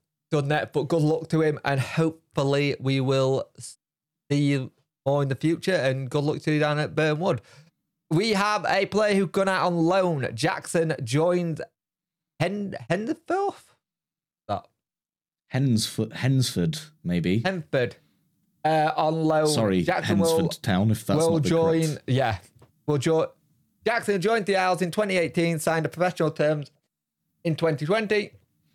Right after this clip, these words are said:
Speaker 1: He will hel-, head out and gain full, a further senior appearance with the South League, Southern League Premier Division Central side. Twenty-year-old is eligible for their Saturday home game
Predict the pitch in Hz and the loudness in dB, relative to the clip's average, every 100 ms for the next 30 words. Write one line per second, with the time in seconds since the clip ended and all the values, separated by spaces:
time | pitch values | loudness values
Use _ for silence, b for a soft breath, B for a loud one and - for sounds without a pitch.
0 | _ _ _ _ 151 175 160 180 175 - | _ _ _ _ 0 2 4 2 0 -2
1 | 127 165 175 165 - 156 143 156 143 - | -4 -2 2 2 0 -2 0 0 -2 -2
2 | 170 165 156 b b b b 165 156 180 | 0 2 0 b b b b -4 -2 0
3 | 175 165 156 170 165 160 156 156 143 143 | 2 2 0 0 0 0 0 0 -2 -4
4 | 139 - 151 131 147 147 147 135 - _ | -4 -2 -2 -2 0 0 0 -4 -16 _
5 | _ _ _ 226 196 202 185 170 - - | _ _ _ -4 0 0 -2 -6 -10 -2
6 | 160 170 165 - - 165 165 160 151 143 | 0 2 0 -4 -2 -2 2 0 0 0
7 | 147 147 139 156 - 143 135 147 143 131 | 0 0 0 -4 -2 -4 0 0 0 -4
8 | b b _ - 190 - 170 165 160 156 | b b _ -2 -2 0 0 2 4 2
9 | 151 143 143 143 135 123 135 127 - - | 0 0 2 0 -2 0 0 -2 -2 -2
10 | 123 120 123 127 120 120 120 117 | -2 -2 -2 -4 -2 -2 -2 -4